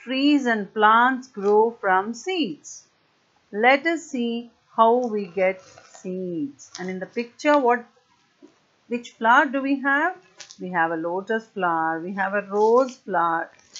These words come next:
we have a jasmine flower, and we have a sunflower. So let's read about the flowers. Many plants have flowers. Flowers are of many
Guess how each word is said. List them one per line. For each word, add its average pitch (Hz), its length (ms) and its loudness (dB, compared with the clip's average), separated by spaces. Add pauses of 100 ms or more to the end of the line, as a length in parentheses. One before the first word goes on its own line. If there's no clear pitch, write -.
(100)
we 226 160 -4
have 240 160 2
a 233 60 0
jasmine 226 760 0
flower, 190 360 2
and 180 180 -6
we 170 120 -10
have 170 160 -4
a 220 100 -10
sunflower. 294 640 -4 (1400)
So 190 80 -14
let's 226 340 -6
read 254 220 -4
about 185 400 0
the 302 320 -2 (500)
flowers. 277 800 2 (1160)
Many 285 540 2
plants 226 720 2
have 190 420 4 (120)
flowers. 196 1040 -2 (540)
Flowers 262 680 2
are 202 440 4 (100)
of 196 220 -4 (160)
many 220 640 -4